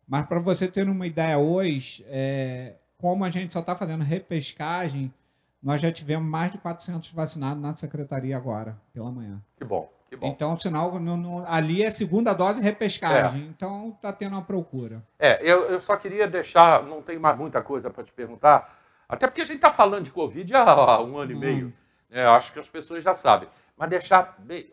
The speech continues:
Speaker 2: oitenta por cento das pessoas que estão internadas é porque não foram vacinadas.
Speaker 1: Porque não foram imunizadas.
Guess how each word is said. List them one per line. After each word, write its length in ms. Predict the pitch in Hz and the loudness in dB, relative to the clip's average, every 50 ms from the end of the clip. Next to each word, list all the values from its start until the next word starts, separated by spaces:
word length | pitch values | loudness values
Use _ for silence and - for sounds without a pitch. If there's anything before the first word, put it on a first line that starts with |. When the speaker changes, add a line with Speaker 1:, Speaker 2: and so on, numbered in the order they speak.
| _ _ | _ _
Speaker 2:
oitenta 480 | - 165 160 151 - 226 240 226 226 - | -4 -4 -4 -2 -4 -6 -6 -6 -6 -10
por 180 | - - 147 - | -12 -12 -18 -16
cento 300 | - 196 196 170 190 170 | -14 -14 -12 -12 -10 -10
das 180 | 180 165 - | -10 -10 -12
pessoas 400 | - 147 147 - - 185 175 - | -12 -16 -16 -14 -14 -14 -14 -14
que 80 | - 165 | -16 -20
estão 300 | 147 - - 185 180 180 | -18 -12 -8 -8 -8 -8
internadas 800 | 180 165 - 156 143 - 123 139 147 160 170 175 190 190 - _ _ _ _ _ - | -8 -6 -4 -2 -2 -2 -2 0 2 2 2 0 -4 -12 -14 _ _ _ _ _ -8
é 60 | 143 | -6
porque 180 | - - 190 175 | -2 2 2 2
não 220 | 170 190 208 196 | 2 2 0 -2
foram 320 | - - 196 202 185 180 160 | 0 2 4 4 4 4 4
vacinadas. 360 | 160 156 151 - 175 165 170 170 | 2 2 2 0 -2 0 0 0
Speaker 1:
Porque 40 | 175 185 | 0 0
não 80 | 196 | -2
foram 260 | 190 - 165 160 165 | -4 -4 -4 -2 -2
imunizadas. 840 | 165 151 127 131 147 151 143 147 151 147 131 113 107 92 80 87 87 | -4 -6 -6 -10 -10 -8 -8 -6 -6 -6 -6 -8 -10 -14 -16 -18 -20